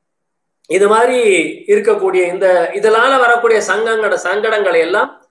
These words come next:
ஆண்டவர் சீக்கிரமா சரி பண்ணி கொடுத்துருவார்னு ரத்ன முதலியாருக்கு ஒரு ஆறுதல் மொழியும் சொல்றார்.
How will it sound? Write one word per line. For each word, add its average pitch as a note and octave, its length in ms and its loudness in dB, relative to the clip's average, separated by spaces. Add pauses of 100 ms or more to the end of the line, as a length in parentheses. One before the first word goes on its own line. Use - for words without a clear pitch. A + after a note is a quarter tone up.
(340)
ஆண்டவர் A3 440 -2
சீக்கிரமா A3+ 460 -2
சரி G3+ 220 -2
பண்ணி F3+ 200 -6
கொடுத்துருவார்னு D3+ 580 -4 (320)
ரத்ன F3 280 -4
முதலியாருக்கு D#3+ 440 -4
ஒரு C#3+ 100 -4
ஆறுதல் F#3+ 380 0
மொழியும் D#3 300 -8
சொல்றார். B2 320 -8